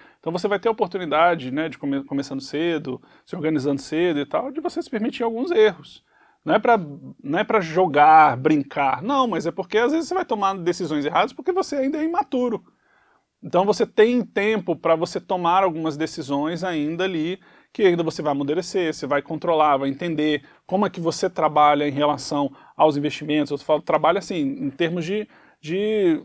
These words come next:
como você lida com aquela situação de você ver o investimento subindo ou caindo e tal, e como é que você vai lidar com essa situação, é, é, entender, sabe, buscar em oração o controle dessas emoções nesse, ne-, nessas questões é importante,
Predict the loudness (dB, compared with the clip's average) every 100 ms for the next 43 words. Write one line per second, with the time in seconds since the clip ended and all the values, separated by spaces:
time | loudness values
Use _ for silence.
0 | -10 -20 -2 0 0 0 2 2 2 0
1 | 0 0 -2 -2 -2 0 0 0 -2 -2
2 | -2 -4 -4 -4 -6 -4 -2 0 0 -2
3 | -2 -4 -6 -8 -10 -2 -2 0 -4 -4
4 | -4 -2 -2 -2 0 -2 -2 -2 -4 -2
5 | 0 2 0 -4 -8 -6 -6 -6 -8 -8
6 | -8 -8 -10 -12 -10 -10 -6 -6 -6 -10
7 | _ -20 _ -4 0 0 0 -2 -2 -2
8 | -4 _ _ -10 -6 0 4 6 6 4
9 | 0 -6 0 2 2 0 -2 0 4 4
10 | 4 -2 -2 -2 2 2 0 0 2 2
11 | 0 -2 -4 -4 -4 -4 -2 -2 -6 -4
12 | -6 -6 -6 -8 -12 -12 -14 -8 -8 -6
13 | -8 -4 -4 -2 -4 -2 -6 -12